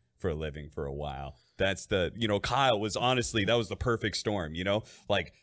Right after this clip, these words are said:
relatively popular and known, but also simultaneously dreadfully unsuccessful. You know, like, that's the perfect storm to make somebody who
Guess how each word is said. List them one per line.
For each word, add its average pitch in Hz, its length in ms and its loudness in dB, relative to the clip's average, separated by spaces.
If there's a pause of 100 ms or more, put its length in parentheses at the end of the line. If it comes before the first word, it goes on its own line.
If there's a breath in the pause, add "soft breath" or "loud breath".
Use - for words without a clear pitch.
(100)
relatively 120 880 2
popular 123 560 0
and 98 200 -2
known, 113 440 2
but 98 200 0
also 104 320 2
simultaneously 101 1000 0
dreadfully 95 560 -2
unsuccessful. 98 960 -2
You 110 120 0
know, 113 160 2
like, 107 160 2
that's 123 220 0
the 185 100 0
perfect 196 460 2
storm 269 260 4
to 233 280 2
make 196 200 0
somebody 117 500 0
who 120 140 2